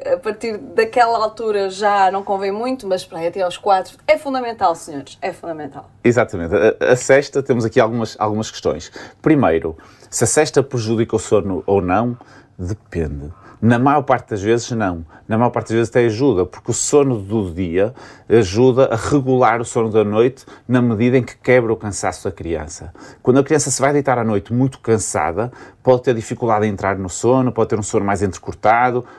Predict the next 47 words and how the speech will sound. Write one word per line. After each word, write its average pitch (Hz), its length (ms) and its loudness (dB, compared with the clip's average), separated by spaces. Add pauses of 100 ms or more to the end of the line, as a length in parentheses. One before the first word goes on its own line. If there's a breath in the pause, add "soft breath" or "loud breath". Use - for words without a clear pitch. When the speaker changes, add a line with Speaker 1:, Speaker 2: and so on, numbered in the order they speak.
(120 loud breath)
Speaker 2:
pode 120 200 2
ter 117 120 0
mais 107 480 -2
alguns 110 300 0
distúrbios 101 340 -4
de - 60 -12
sono, 127 280 2
nomeadamente 101 480 -2
os - 60 -18
terrores 98 260 -4
noturnos 120 640 0
ou 101 80 4
Speaker 1:
Uhum. 95 60 4
Speaker 2:
algo 92 180 0
do 95 80 -6
género, 107 280 -2
que - 60 -20
também 87 140 -8
já 80 100 -6
falamos 85 380 -4
aqui 90 220 -10
no, 78 180 -10
noutro 92 200 -6
episódio 76 280 -2
para 135 120 4
trás. 135 260 0 (420 loud breath)
Eh, 127 400 6 (260 loud breath)
portanto, 131 400 2
a 131 60 0
sesta, 147 340 0
na 160 160 0
maior 165 160 2
parte 127 180 -2
das 123 80 0
vezes, 131 180 2
ajuda 135 240 0
a - 20 4
regular. 87 520 -4 (360 loud breath)
Mas 139 160 2
chega 208 280 2
a 180 40 2
uma 127 200 2
altura 95 580 -4
em 127 100 -2
que - 100 -2
as 147 120 4
necessidades, 117 960 -2